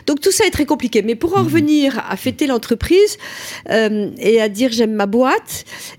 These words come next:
Speaker 1: il faut y aller dans cette boîte, et puis il va falloir, et je sais pas très bien comment on va prendre le tournant.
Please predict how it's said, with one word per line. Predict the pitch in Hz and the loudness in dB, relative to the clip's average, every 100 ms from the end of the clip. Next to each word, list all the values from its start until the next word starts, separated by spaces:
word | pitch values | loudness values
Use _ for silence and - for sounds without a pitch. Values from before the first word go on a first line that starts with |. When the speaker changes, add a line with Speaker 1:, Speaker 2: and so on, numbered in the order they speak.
| - | -2
Speaker 1:
il | 233 | 0
faut | - 285 254 226 - | 4 6 6 6 4
y | 220 | 2
aller | 226 240 392 - _ _ _ _ - | 4 2 0 -12 _ _ _ _ -6
dans | 190 | -2
cette | 214 185 | -2 2
boîte, | 240 381 - 226 | 2 2 -2 -4
et | |
puis | 226 - 311 381 - - - | -4 0 4 4 2 -14 -6
il | 208 | -2
va | 269 | -2
falloir, | 311 277 247 247 294 403 392 254 | 2 2 4 4 4 4 2 0
et | 165 220 208 | 4 4 4
je | 196 | 0
sais | 226 240 | -4 -2
pas | 311 | -2
très | - 370 | 0 0
bien | 285 262 | 2 2
comment | 294 240 220 214 | 2 0 2 2
on | |
va | 202 | 2
prendre | - 233 | 0 0
le | 208 | 0
tournant. | - 190 180 160 | 0 -2 0 -2